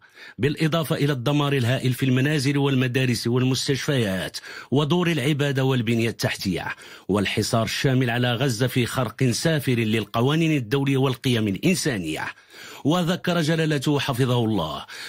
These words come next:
أنه وبالرغم من ارتفاع الدعوات بضرورة خفض التصعيد والتهدئة وإتاحة الفرصة لإدخال الأدوية والمساعدات الإغاثية الأخرى، استمرت إسرائيل في قصف عشوائي عنيف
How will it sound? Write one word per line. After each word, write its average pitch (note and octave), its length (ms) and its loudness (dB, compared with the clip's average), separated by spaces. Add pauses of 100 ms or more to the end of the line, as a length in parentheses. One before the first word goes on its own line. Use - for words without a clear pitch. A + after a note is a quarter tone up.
(160)
أنه A2 240 2
وبالرغم A2+ 560 0
من B2+ 160 2
ارتفاع A#2+ 460 -2
الدعوات A#2+ 600 0
بضرورة B2 440 0 (100)
خفض A#2 320 -2
التصعيد C3+ 580 0
والتهدئة G#2+ 800 -2 (320)
وإتاحة C#3+ 720 0
الفرصة C#3 480 0
لإدخال C3+ 500 0
الأدوية C3 480 2
والمساعدات A#2+ 800 0
الإغاثية A#2+ 600 0
الأخرى، G#2 540 -2 (360)
استمرت A#2+ 760 0
إسرائيل B2+ 560 2
في B2 160 -2
قصف - 340 -4
عشوائي C3+ 720 0
عنيف A#2 520 0